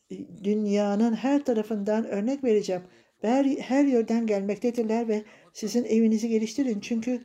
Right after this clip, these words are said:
bu hazırlık göklerde yapılmıştır. Vaat eden Mesih Aleyhisselatü Vesselam, bakın bu önceden verilen haber yapıldığında bugün yerine gelmektedir. Bu Allah-u Teala'nın alametidir. Ön yargılı olmayan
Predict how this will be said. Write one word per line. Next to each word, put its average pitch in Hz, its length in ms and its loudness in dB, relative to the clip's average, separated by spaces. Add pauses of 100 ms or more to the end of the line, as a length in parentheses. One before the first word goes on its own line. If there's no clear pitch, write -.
(460)
bu 240 200 4
hazırlık 233 720 0
göklerde 208 480 2
yapılmıştır. 208 640 -2
Vaat 185 200 -2
eden 202 260 -2
Mesih 208 180 -6
Aleyhisselatü 226 380 -2
Vesselam, 240 460 -4 (240)
bakın 247 380 2 (640)
bu 214 220 2
önceden 220 440 0
verilen 220 260 4
haber 208 280 0
yapıldığında 202 800 0 (720)
bugün 226 480 0 (420)
yerine 185 340 2
gelmektedir. 196 680 0
Bu 220 100 2
Allah-u 208 340 0
Teala'nın 220 440 2
alametidir. 185 800 -4 (1000)
Ön 247 440 4
yargılı 214 520 2
olmayan 226 480 0